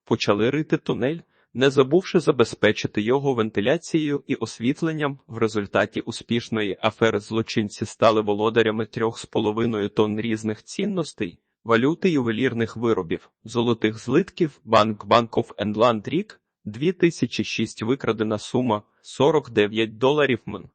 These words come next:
У Британії злочинці пішли на шантаж керуючого. Грабіжники пішли на неприкритий шантаж,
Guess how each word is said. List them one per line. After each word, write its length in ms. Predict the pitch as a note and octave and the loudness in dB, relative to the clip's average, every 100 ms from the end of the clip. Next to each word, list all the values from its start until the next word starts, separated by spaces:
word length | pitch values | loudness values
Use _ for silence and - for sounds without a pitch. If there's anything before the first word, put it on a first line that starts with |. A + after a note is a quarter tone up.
| _ | _
У 100 | A#2+ | 2
Британії 640 | A2 B2 B2 A3 A3+ C#3+ G#2+ | 2 0 4 4 4 0 0
злочинці 640 | - G#2+ - F#3+ G3 - | -2 -2 0 -2 0 -6
пішли 400 | - B2 - C3 | 0 -2 2 2
на 140 | C#3 A#2 | 2 0
шантаж 480 | - G#2+ C#3+ B2 | 0 2 4 2
керуючого. 640 | - A#2 C#3+ C#3 - A2 A2 | 2 2 4 0 0 -2 -2
Грабіжники 720 | G#2+ G#2+ G#2+ B2+ B2 A#2 A2+ | 0 -2 0 -2 -2 -2 -2
пішли 420 | - G#2+ - C#3 | -2 -4 0 0
на 140 | E3 C3 | 0 0
неприкритий 680 | A#2 - G#2 C3+ F3 F#3 | 0 -2 -2 -2 -2 -2
шантаж, 640 | D#3 D3 C3 - F#2+ - | -2 -2 0 0 0 -2